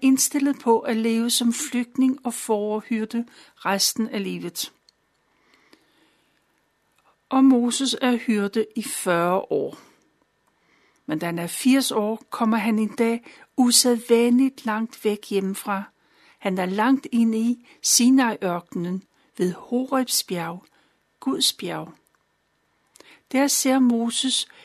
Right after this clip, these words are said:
en tornebusk, der brænder, men den brænder ikke op.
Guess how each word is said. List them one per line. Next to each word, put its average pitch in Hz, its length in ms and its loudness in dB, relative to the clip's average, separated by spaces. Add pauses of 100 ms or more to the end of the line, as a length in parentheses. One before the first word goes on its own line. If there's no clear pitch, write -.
(180)
en 226 160 -4
tornebusk, 226 840 -2
der 233 80 -4
brænder, 185 580 -8 (800)
men 170 180 -6
den 165 140 -6
brænder 165 320 -8 (100)
ikke 226 380 -2
op. 160 300 -8